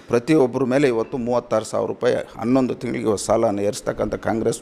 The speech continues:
ಪಕ್ಷ ಇವತ್ತು ಮಾಡ್ತಾಯಿದೆ. ಒಟ್ಟಾರೆ ಇವತ್ತು ಈ ದೇಶದಲ್ಲಿ ಕಾಂಗ್ರೆಸ್ ಪಕ್ಷ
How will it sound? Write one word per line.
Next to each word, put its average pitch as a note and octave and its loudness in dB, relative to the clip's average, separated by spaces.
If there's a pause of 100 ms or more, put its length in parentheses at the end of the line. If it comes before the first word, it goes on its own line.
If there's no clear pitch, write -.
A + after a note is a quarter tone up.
ಪಕ್ಷ A#2 -6
ಇವತ್ತು G2+ 0
ಮಾಡ್ತಾಯಿದೆ. G2+ 0 (640)
ಒಟ್ಟಾರೆ D#3 6
ಇವತ್ತು D3 2
ಈ B2+ 4 (160)
ದೇಶದಲ್ಲಿ C#3 0 (760)
ಕಾಂಗ್ರೆಸ್ C3 4
ಪಕ್ಷ - -2